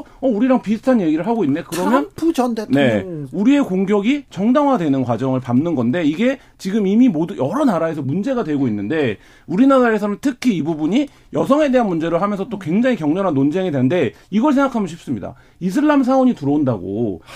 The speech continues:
Speaker 1: 이스-, 그 앞에서 돼지고기로 파티를 하고 모욕을 주는, 그러니까 예를 들면 그들의 어떤 존엄성을 건드리는 행위를 하는데 아무도 처벌되지 않습니다.
Speaker 2: 그렇죠.
Speaker 1: 네. 그리고 얼마 전에 이준석 대표가
Speaker 2: 네.
Speaker 1: 한국에서 태어나서 한국에서 육십 년 이상을 산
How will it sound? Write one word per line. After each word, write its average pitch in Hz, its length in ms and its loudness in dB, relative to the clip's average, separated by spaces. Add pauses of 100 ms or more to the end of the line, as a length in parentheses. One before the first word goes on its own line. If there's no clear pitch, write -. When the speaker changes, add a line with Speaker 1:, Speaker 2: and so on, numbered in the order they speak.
(100)
Speaker 1:
이스-, 190 180 -4
그 202 160 0
앞에서 160 400 0
돼지고기로 190 520 0
파티를 233 420 -2
하고 151 160 0
모욕을 240 400 2
주는, 127 200 0
그러니까 127 160 0
예를 160 140 2
들면 180 320 0 (280)
그들의 214 300 0
어떤 143 280 -2
존엄성을 247 500 2
건드리는 170 400 -2
행위를 208 240 -2
하는데 226 400 0 (180)
아무도 156 300 0
처벌되지 170 380 -2
않습니다. - 360 -12
Speaker 2:
그렇죠. 247 760 -2
Speaker 1:
네. 113 240 -2 (240)
그리고 160 200 0
얼마 214 260 4
전에 220 380 0 (100)
이준석 233 340 0
대표가 139 540 -2
Speaker 2:
네. 196 140 4 (100)
Speaker 1:
한국에서 285 460 0
태어나서 208 440 -2
한국에서 247 400 -2
육십 160 280 -6
년 180 100 -2
이상을 147 280 -2
산 165 320 -2